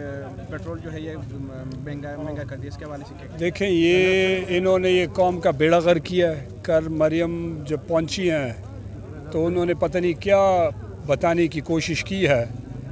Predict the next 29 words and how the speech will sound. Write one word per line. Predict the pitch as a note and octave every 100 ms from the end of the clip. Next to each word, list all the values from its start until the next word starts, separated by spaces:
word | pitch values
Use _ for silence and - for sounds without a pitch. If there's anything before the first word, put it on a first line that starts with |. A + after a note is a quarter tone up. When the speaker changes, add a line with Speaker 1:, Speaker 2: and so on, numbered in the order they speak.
| -
Speaker 2:
लेकिन | C#3 D#3 E3+ F3
उनके | F3 F3
आते | D#3+ F3 G3+
ही | F#3+ D#3+ D#3+
मुल्क | D3 E3 E3
में | E3
और | E3 E3+ F3 D3+ B2 - - - D3
महंगाई | D3+ D3+ D#3+ F3+ E3
का | E3+ D#3
एक, | D3
तकलीफ़ | - D#3 E3+ F#3+ F#3+ -
का | E3+
एक | D3
और | E3+ F3+
लेयर | D#3 D3 F#3 D#3+
शुरू | - D3+ C#3+
हो | C3
गया | B2 A2+
है। | G2+ - - - - - - - -
तो |
इनसे | E3 F3+ F#3
दरख्वास्त | C#3+ C3+ B2 D3 F3 E3+
है | E3+
कि | D3+
आराम | D3 C3+ D#3 D#3+
से | F3
वापस | D3 C#3+ D#3 C3
जाएं, | B2+ D3+ F#3+ - - - - - -
एक | D3